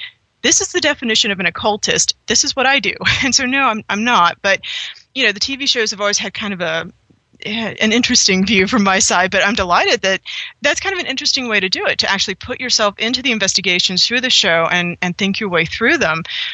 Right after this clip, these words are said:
That's really unique. But you mentioned that you, you had this strong fear of the paranormal and that your, your investigation helped, but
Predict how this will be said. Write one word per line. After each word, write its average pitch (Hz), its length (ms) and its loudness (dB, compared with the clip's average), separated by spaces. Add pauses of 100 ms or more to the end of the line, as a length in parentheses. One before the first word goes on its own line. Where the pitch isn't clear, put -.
(160)
That's 294 260 0
really 185 200 2
unique. 220 460 0
But 202 220 2 (560)
you 247 120 0
mentioned 349 340 0
that - 100 2
you, 220 340 -2
you 220 120 -4
had 220 380 0
this - 520 4
strong 185 400 2
fear - 600 2 (400)
of 196 100 2
the 190 80 0
paranormal 185 720 2
and 208 120 2
that 202 160 0
your, 196 400 0
your 208 140 -2
investigation 220 880 -2
helped, 180 520 -4
but 220 160 0